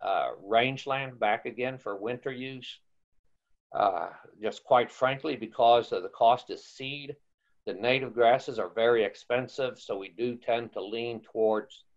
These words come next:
using the introduced, uh, uh, grasses for seeded winter range, and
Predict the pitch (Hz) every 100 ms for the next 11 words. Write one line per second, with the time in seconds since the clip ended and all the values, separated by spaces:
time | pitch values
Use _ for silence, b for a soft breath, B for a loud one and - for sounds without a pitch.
0 | _ _ _ _ _ _ 107 113 110 113
1 | 95 104 131 120 117 123 120 - - 107
2 | 107 104 98 _ _ _ _ _ _ _
3 | _ _ _ _ - - 50 50 - 120
4 | 113 117 - 120 107 - - _ _ _
5 | - 107 98 92 - - - - 131 127
6 | 120 110 - 95 127 131 127 123 123 127
7 | 123 - _ _ _ _ _ - 104 98